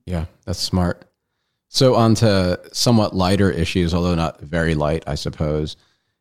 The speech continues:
You guys as well offered almost a hundred and seventy-five SoundCloud employees, and they're laid off in twenty seventeen, each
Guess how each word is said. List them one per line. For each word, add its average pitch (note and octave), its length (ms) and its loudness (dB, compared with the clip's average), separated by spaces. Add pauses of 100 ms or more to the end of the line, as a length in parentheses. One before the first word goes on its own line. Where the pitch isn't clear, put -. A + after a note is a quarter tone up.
(160)
You A#2+ 180 -8
guys C3+ 380 2
as F#2 160 2
well F#2 800 0 (180)
offered F#2 880 0 (160)
almost F2+ 260 -4
a F2 40 -2
hundred F#2+ 220 2
and F2+ 100 4
seventy-five E2+ 760 0
SoundCloud E2 760 -4
employees, D#2+ 480 -4
and D#2 80 -4
they're D2+ 120 -4
laid E2 200 -4
off E2+ 220 -2
in F2 80 0
twenty F2+ 260 -2
seventeen, D#2+ 680 -2
each - 400 -6